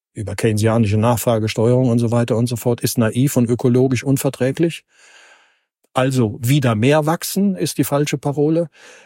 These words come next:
aber nie wieder wachsen ist auch die falsche Parole, weil ich glaube, dass es Sektoren in der Ökonomie gibt, die wachsen müssen, in traditionellem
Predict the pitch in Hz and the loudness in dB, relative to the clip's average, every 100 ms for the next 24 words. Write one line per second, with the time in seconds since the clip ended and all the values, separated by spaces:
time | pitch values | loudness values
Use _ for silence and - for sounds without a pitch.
0 | _ 120 113 127 139 160 143 208 202 107 | _ -4 0 2 4 2 2 4 2 2
1 | 101 92 - 135 175 151 _ _ _ 131 | -4 -6 -6 -4 -6 -8 _ _ _ -6
2 | - 151 - 113 95 92 95 85 - 101 | -2 -4 -2 -4 -4 -12 -14 -16 -14 -16
3 | - _ - 110 117 117 - 120 135 139 | -16 _ -10 -8 -6 -8 -2 0 2 2
4 | 131 - - - - - 120 113 - 123 | 0 -4 -20 -20 -20 -4 -2 -2 -4 -4
5 | 117 - - 104 123 - - 185 196 165 | -4 -6 -8 -4 -4 -2 2 4 4 2
6 | 151 151 151 151 147 143 147 160 165 151 | 2 2 2 2 2 2 0 0 -4 -6
7 | - 147 185 233 - 156 - - 98 101 | -2 0 0 -4 -6 -6 -6 -8 -8 -6
8 | 107 - - _ _ _ _ _ _ 131 | -8 -8 -14 _ _ _ _ _ _ -4
9 | 110 131 156 185 - 127 131 139 147 156 | 0 0 2 0 0 2 4 2 2 -2